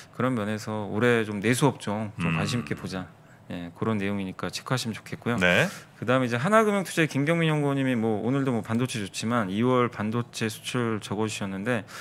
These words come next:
Speaker 1: 이월 역대 이월 반도체 수출 중에 지금 이 위를 기록할 정도로 굉장히 좀 좋았다고 합니다. 그래서 반도체 수출이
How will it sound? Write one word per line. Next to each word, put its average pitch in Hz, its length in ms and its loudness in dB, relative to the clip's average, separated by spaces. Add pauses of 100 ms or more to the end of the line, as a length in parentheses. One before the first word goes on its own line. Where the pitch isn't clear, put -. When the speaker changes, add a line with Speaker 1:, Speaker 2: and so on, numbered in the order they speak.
(380)
Speaker 1:
이월 151 520 8
역대 127 440 6
이월 143 420 6 (160)
반도체 139 540 2
수출 143 300 -2
중에 120 200 2
지금 107 200 -2
이 113 240 2
위를 160 260 4
기록할 110 380 0
정도로 98 640 -2 (420)
굉장히 143 440 4
좀 110 140 0
좋았다고 98 400 0
합니다. 95 240 -4
그래서 87 220 -6
반도체 123 460 2
수출이 143 600 0